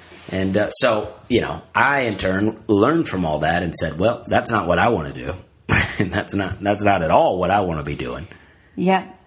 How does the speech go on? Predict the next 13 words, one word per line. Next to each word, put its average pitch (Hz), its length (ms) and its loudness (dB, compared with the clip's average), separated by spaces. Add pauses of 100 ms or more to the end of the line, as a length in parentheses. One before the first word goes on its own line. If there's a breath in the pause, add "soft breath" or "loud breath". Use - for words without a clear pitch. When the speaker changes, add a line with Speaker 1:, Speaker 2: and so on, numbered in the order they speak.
(120)
Speaker 2:
you're 185 140 2
the 185 100 -2
prodigal 180 580 2
son. 180 520 -2 (280)
Speaker 1:
Yeah, 107 300 0
so 92 380 -2
now 101 220 0
I'm 110 120 2
out 104 120 0
here 104 220 2
telling 117 460 0
jokes. - 540 -6
Speaker 2:
Mm-hmm. 196 560 0